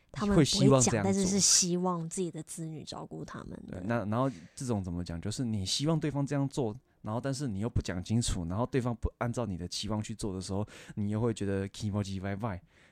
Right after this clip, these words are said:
Speaker 2: 这样子的，
Speaker 1: <laughs>
Speaker 2: 其实会造成很多问题啊，真的。
Speaker 1: 就是很大的隔阂啦。
Speaker 2: 所以其实真的最重要的还是沟通啦。
Speaker 1: 嗯哼。
Speaker 2: 你希望，你希望有什么事情，希望要做什么事情，然后跟你希望对方做什么。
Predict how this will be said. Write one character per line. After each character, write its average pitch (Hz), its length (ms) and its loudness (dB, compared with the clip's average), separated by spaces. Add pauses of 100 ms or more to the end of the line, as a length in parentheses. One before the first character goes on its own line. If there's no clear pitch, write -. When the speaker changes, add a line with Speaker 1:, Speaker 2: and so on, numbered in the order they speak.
(140)
Speaker 2:
这 - 80 4
样 147 80 4
子 226 200 6
的， 208 60 4
Speaker 1:
<laughs> - 20 4
Speaker 2:
其 - 120 2
实 160 120 2
会 185 180 4
造 170 180 2
成 104 140 -4
很 92 100 -8
多 104 140 -6
问 110 180 -4
题 - 140 -14
啊， - 100 -12
真 101 200 -4
的。 85 200 -8 (280)
Speaker 1:
就 226 100 -4
是 240 100 0
很 233 260 2
大 214 200 -2
的 180 120 -4
隔 160 280 -12
阂 - 240 -12 (120)
啦。 - 140 -16
Speaker 2:
所 208 140 6
以 156 60 4
其 131 200 -6
实 147 140 -4
真 143 180 -4
的 113 240 -4
最 - 140 -4
重 127 200 -6
要 117 80 -4
的 92 60 -10
还 90 80 -12
是 90 140 -12
沟 - 200 -10
通 - 240 -10
啦。 - 120 -20 (280)
Speaker 1:
嗯 202 180 -2
哼。 107 80 2
Speaker 2:
你 101 40 4
希 104 200 4
望， 151 240 8
你 113 120 0
希 117 240 -2
望 135 160 0
有 98 120 -4
什 95 120 -10
么 85 160 -8
事 110 160 -8
情， 90 300 -10 (240)
希 - 220 -4
望 117 120 2
要 113 120 0
做 110 180 -2
什 101 100 -8
么 82 140 -10
事 98 140 -10
情， - 200 -12 (520)
然 101 120 -4
后 104 340 0
跟 107 360 -2 (200)
你 92 180 -4
希 107 180 -4
望 117 160 0
对 107 140 0
方 95 180 -8
做 95 160 -6
什 - 160 -10
么。 - 100 -20